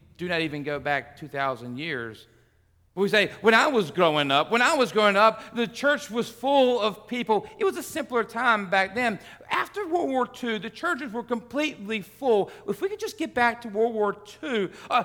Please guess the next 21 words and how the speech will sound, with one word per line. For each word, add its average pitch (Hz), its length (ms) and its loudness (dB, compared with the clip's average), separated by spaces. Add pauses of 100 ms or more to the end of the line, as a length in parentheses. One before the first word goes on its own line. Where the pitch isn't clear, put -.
(140)
the 233 80 -4
circles 262 540 -2
in 226 80 0
the 208 60 0
nineteen 214 440 0
seventies, 226 420 -4 (200)
they 240 140 -4
were 160 160 -6 (180)
full 180 400 0
of 120 80 -12 (340)
people. 311 400 -6
It 247 80 -10
was 370 240 -6
wonderful. 370 520 -6
The 220 100 -10
youth 262 240 -10
group 220 140 -14
of 170 80 -8
the 151 60 -6
nineties, 139 440 -6 (180)
so - 380 -12